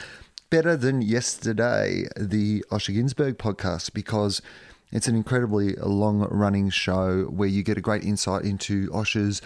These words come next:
mental health journey, all his personal journeys, but also into the world around him and the things that fascinates him. And he talks to a whole bunch of experts about a whole bunch of important things. I highly recommend and endorse Better Than Yesterday, the Osher Günsberg podcast. And of course,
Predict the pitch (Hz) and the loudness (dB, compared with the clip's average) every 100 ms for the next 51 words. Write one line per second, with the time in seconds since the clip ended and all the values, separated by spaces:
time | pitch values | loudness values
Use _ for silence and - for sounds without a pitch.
0 | - - - 95 - 82 110 120 - 120 | -14 -10 -4 -4 -2 -2 -2 -2 -2 0
1 | 123 113 - 92 92 - - 113 - 113 | 0 -2 -4 -2 -2 -4 -2 -2 0 -2
2 | 110 101 110 113 113 107 - 104 180 185 | 0 0 0 2 0 -2 -4 0 0 2
3 | 131 117 - - - - - 127 117 113 | 2 0 -4 -16 -20 -8 0 0 0 0
4 | 104 110 98 107 110 107 101 92 113 104 | 2 2 2 2 2 2 0 0 -2 -2
5 | - - 95 - 107 107 - 113 113 101 | -4 -4 -4 -2 -2 -2 -2 -2 0 -2
6 | 95 110 101 - 90 104 98 101 - 95 | -2 -4 -4 -4 -2 0 0 -4 -4 -6
7 | - 104 92 - 85 95 92 - 113 95 | -4 -4 -4 -4 -2 -2 -2 -2 -2 0
8 | 104 104 98 101 110 90 95 98 90 98 | -2 -2 -4 -2 -4 -4 -4 -4 -2 -4
9 | 120 175 147 113 107 110 107 - 107 104 | 0 2 2 0 0 0 0 0 0 0
10 | 98 101 104 - - - - - _ _ | 0 0 0 -6 -16 -20 -20 -20 _ _
11 | - 120 120 110 104 104 110 113 113 107 | -2 0 2 2 2 0 0 0 2 0
12 | 101 - 95 104 101 101 95 - 113 104 | -2 -4 -2 -2 -2 -4 -6 -6 -8 -6
13 | - 107 139 - 127 127 135 | -4 -4 -2 -4 -4 -2 -2